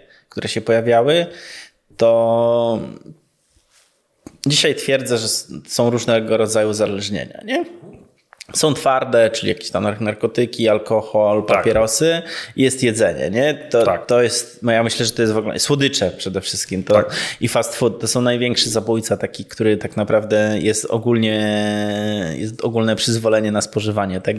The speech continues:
Speaker 2: To
Speaker 1: i nikt
Speaker 2: oczywiście.
Speaker 1: tego nie jest w stanie kontrolować, nie?
Speaker 2: Tak.
Speaker 1: No i u mnie to było to, że faktycznie z jednej strony <laughs> się cieszę,
Speaker 2: Tak.
Speaker 1: <laughs> że nie mam twardych rzeczy, że,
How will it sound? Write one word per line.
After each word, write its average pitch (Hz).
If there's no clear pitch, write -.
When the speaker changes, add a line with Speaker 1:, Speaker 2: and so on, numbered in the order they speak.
Speaker 2:
To -
Speaker 1:
i 104
nikt 113
Speaker 2:
oczywiście. 98
Speaker 1:
tego 113
nie 110
jest 104
w -
stanie 107
kontrolować, 104
nie? 139
Speaker 2:
Tak. -
Speaker 1:
No 113
i 147
u 131
mnie 127
to 127
było 123
to, 117
że 113
faktycznie 110
z 120
jednej 147
strony 135
<laughs> -
się -
cieszę, -
Speaker 2:
Tak. 107
Speaker 1:
<laughs> 190
że 135
nie 127
mam 127
twardych 127
rzeczy, 123
że, 113